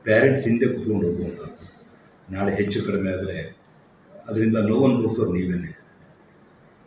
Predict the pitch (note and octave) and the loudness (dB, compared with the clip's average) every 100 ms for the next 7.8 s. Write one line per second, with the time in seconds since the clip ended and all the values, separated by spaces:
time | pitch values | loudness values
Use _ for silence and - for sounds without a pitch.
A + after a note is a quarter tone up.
0 | - A#2 C#3+ C#3 A#2+ A2+ A#2+ A#2+ A#2+ - | -6 2 2 2 0 0 0 -4 -6 -8
1 | G#2+ A2+ A2 G#2+ G#2 A#2+ C3 C3 B2 B2+ | -2 -2 -2 -2 2 2 2 0 0 0
2 | - G2+ B2+ D3 B2+ - F2+ - - - | -2 0 2 4 4 2 -4 -8 -12 -20
3 | - - - - F#2+ A2 G#2 F2+ F2+ - | -20 -20 -20 -16 -4 0 0 0 -2 -4
4 | A2+ A2+ A#2 A2 G#2+ G#2 A2 C3 A#2+ A2 | -4 0 0 2 2 2 0 0 0 2
5 | G#2+ F2+ E2+ - - - _ _ - - | 0 -2 -6 -12 -18 -20 _ _ -6 -4
6 | G#2 F2+ F#2+ G2+ G2 F#2+ F2+ - - - | -4 -2 -2 0 0 -2 -2 -6 -10 -20
7 | - F2+ - F2 F2+ E2+ D#2 | -10 -10 -8 -8 -8 -8 -12